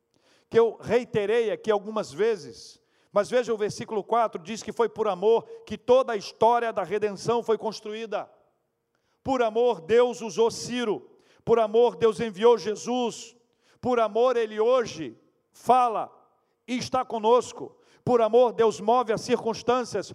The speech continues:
Toda a ação de Deus, ela é fundamentada no amor por um motivo simples. Deus é amor.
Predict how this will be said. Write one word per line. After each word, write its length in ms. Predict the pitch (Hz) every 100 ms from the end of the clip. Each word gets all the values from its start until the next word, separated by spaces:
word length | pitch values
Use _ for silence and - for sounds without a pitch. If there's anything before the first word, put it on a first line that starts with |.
| - _ -
Toda 300 | 277 277 233
a 60 |
ação 440 | 175 - - 277 269
de 140 | 190
Deus, 440 | 170 220 254 226 196
ela 160 | 214
é 20 |
fundamentada 840 | 202 226 247 233 208 185 240 247 226
no 140 | 208
amor 380 | 180 202 247 214 - - -
por 140 | 233
um 60 | 135
motivo 400 | 247 - 262 240
simples. 1200 | - - 269 262 247 - 202 147 - - - - - _ _ _
Deus 880 | 143 131 190 220 226 - - - - _ _ _ _
é 360 | 190 202 214 190 _ _ _ _ _ _
amor. 480 | 147 147 135 104 -